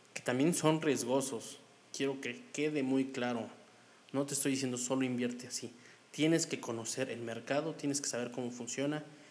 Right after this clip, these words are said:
para reducir el riesgo. Recuerda que la única forma de predecir el futuro es crearlo tú mismo.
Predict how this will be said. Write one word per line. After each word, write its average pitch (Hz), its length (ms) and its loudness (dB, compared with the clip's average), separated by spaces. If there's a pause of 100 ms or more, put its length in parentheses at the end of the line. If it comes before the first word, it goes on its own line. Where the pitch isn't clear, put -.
(260)
para 117 240 2
reducir 113 600 -2
el 113 160 -6
riesgo. 113 400 -6 (340)
Recuerda 165 480 2
que 147 100 -2
la 131 120 0
única 180 280 0
forma 131 420 2
de 117 100 0
predecir 127 600 -2
el 120 100 -6
futuro 143 440 -2 (500)
es 135 200 2
crearlo 123 540 0
tú 123 160 -4
mismo. 120 440 0